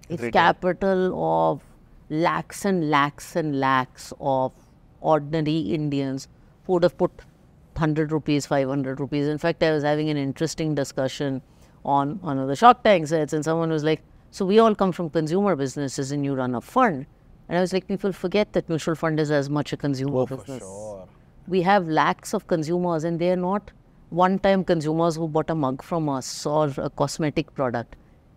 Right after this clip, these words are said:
Speaker 1: We want to make them like, see, they, what have they bought from us? They, when you buy a fund, you just buy a promise.
Speaker 2: Yeah.
Speaker 1: When you buy a cup, a mug, you've seen the product on the internet, you know what you're going to get.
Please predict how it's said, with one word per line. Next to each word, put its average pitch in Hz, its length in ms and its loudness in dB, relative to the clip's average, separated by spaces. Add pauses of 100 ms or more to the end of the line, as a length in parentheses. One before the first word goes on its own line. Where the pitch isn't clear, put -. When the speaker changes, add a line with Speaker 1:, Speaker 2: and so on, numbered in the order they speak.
Speaker 1:
We 196 120 2
want 175 260 2
to 220 80 0
make 185 180 0
them 190 160 2
like, 147 260 0
see, - 140 0
they, 247 140 6 (400)
what 220 180 2
have 294 100 4
they 262 80 4
bought 180 240 2
from 135 180 -6
us? - 340 -14
They, 190 120 2 (140)
when 196 180 0
you 240 100 2
buy 196 200 4
a 233 100 2
fund, 170 460 0 (540)
you 220 80 0
just 226 200 2
buy 214 100 4
a 214 80 8
promise. 175 580 -4 (240)
Speaker 2:
Yeah. 104 140 -18 (280)
Speaker 1:
When 226 240 4
you 285 140 6
buy 220 480 2 (100)
a 208 60 -2
cup, 196 400 2
a 190 60 -2
mug, 175 420 0 (300)
you've 220 180 0
seen 269 340 4
the 262 80 4
product 185 520 4
on 175 220 -2
the 175 160 0
internet, 147 640 -2
you 202 100 -2
know 190 220 2
what 185 280 2
you're 160 100 0
going 151 220 -2
to 160 80 -6
get. 208 280 0